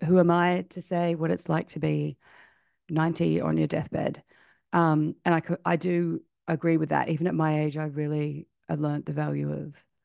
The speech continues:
of people and friendships. I mean, I think they're a foundation for everything and for happiness.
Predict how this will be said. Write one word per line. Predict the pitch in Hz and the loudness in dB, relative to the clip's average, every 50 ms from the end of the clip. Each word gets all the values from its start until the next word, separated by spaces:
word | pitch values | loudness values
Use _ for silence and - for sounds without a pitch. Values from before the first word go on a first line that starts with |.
| _ _ _ _ _ _ _ _ _ _ _ _ _ | _ _ _ _ _ _ _ _ _ _ _ _ _
of | - 165 156 151 - - | -4 -4 -4 -4 -6 -6
people | - 196 226 220 - 233 226 220 - | -4 -2 -2 0 2 0 0 0 -2
and | 170 151 - | -4 -6 -4
friendships. | - 190 180 175 175 - 175 175 175 - - - - - _ _ _ _ _ _ _ _ _ _ _ _ - | -2 -2 -2 -2 -2 -4 -6 -6 -6 -8 -10 -12 -12 -14 _ _ _ _ _ _ _ _ _ _ _ _ -6
I | 175 | -2
mean, | 175 175 160 160 160 | 0 2 2 2 0
I | - - 160 | 0 -2 -2
think | 160 - 180 165 - 156 | -2 0 0 0 0 0
they're | 170 165 160 156 151 156 - - - - - | 2 2 4 2 2 0 -2 -4 -10 -10 -8
a | - 151 | -8 -4
foundation | - - 156 151 143 143 151 156 151 - - - 147 151 - - _ _ _ _ - | -2 0 0 0 0 0 -2 -2 -4 -4 -4 -4 -4 -4 -6 -10 _ _ _ _ -6
for | - - - | -2 0 2
everything | - 165 156 170 160 170 160 165 | 2 4 2 2 2 2 2 0
and | 160 147 | 0 0
for | - - | -2 -2
happiness. | 160 170 170 - 170 160 160 - - 170 - - | -2 -2 -2 0 0 -2 0 -2 -4 -4 -6 -10